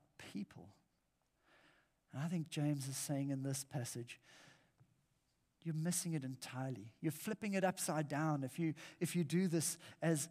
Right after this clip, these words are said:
a, as a kind of just preferential treatment. So we're gonna go to the meal table because Jesus used meals all the time. He used meals all the time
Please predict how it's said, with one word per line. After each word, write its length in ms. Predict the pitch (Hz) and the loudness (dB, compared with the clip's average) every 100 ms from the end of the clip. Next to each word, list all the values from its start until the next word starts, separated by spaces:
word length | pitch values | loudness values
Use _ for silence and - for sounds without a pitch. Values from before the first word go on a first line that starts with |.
| - | 2
a, 260 | 156 139 - | 4 4 2
as 140 | 156 | 0
a 60 | 160 | 0
kind 320 | - 190 185 | 2 2 4
of 120 | 170 - - _ _ _ _ _ - | 0 -2 -20 _ _ _ _ _ -10
just 200 | - 170 - | -2 -2 2
preferential 640 | 196 - 170 180 175 165 | 0 2 2 2 2 -2
treatment. 680 | 151 - 165 - 120 98 - _ _ _ _ _ _ _ _ _ _ _ _ _ _ _ | -2 0 0 -2 -10 -10 -14 _ _ _ _ _ _ _ _ _ _ _ _ _ _ _
So 140 | - | -8
we're 120 | 175 202 | -4 0
gonna 180 | 180 | 2
go 260 | 147 160 185 | 4 4 4
to 360 | 180 160 135 123 - - _ _ _ | 2 0 0 -2 -10 -20 _ _ _
the 80 | 143 | -2
meal 280 | 151 156 147 | 4 4 2
table 420 | - 123 110 98 107 _ _ _ - - - _ - | 0 -2 -4 -12 -14 _ _ _ -20 -20 -20 _ -8
because 240 | 151 156 | -2 0
Jesus 360 | 180 180 175 - | 4 4 2 4
used 240 | 170 139 | 2 2
meals 460 | 156 170 170 151 - | 2 4 4 2 -2
all 460 | - 165 160 151 135 - - | 0 2 2 0 -4 -10 -8
the 100 | 135 | -8
time. 400 | 135 139 101 95 - _ _ _ - - _ _ _ _ _ _ - | -2 -2 -2 -10 -18 _ _ _ -20 -20 _ _ _ _ _ _ -4
He 80 | 151 | 0
used 180 | 156 156 | 0 2
meals 300 | 170 175 165 | 2 4 4
all 120 | 165 | 0
the 100 | 170 | 0
time 340 | 170 143 117 | 0 0 0